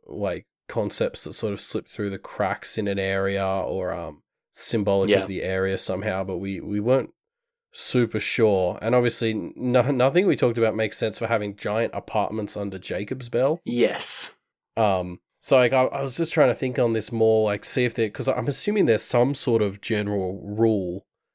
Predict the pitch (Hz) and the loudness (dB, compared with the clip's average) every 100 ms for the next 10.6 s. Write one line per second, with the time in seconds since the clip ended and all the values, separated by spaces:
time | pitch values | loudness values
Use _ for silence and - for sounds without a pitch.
0 | _ 98 98 87 85 85 - _ _ _ | _ -2 0 0 -2 -6 -12 _ _ _
1 | - 101 - 117 - 113 95 - 82 87 | -6 -2 -2 -2 -2 -2 -6 -8 -6 -4
2 | 90 92 90 80 - 101 107 87 71 104 | -2 -4 -4 -6 -8 -6 -4 -2 -4 -8
3 | - 85 85 82 50 82 85 - _ - | -6 -6 -6 -8 -4 -2 -4 -6 _ -2
4 | 107 - 107 101 104 107 104 107 101 135 | -2 0 -2 0 -2 -2 -4 -8 0 2
5 | 135 123 104 98 98 92 98 92 95 95 | 2 0 -6 -6 -6 -4 -4 -4 -6 -10
6 | _ _ _ _ 139 170 - 147 107 - | _ _ _ _ 0 2 4 2 2 -4
7 | _ _ _ 123 117 113 110 113 117 - | _ _ _ -4 0 0 0 0 0 2
8 | 117 113 123 127 - 131 160 151 143 131 | 0 0 -4 -6 0 2 4 4 0 2
9 | 123 117 - 120 107 123 113 107 101 104 | 2 2 2 0 2 -2 -2 -6 -8 -4
10 | 98 95 107 104 104 - | -2 -2 -4 -6 -8 -12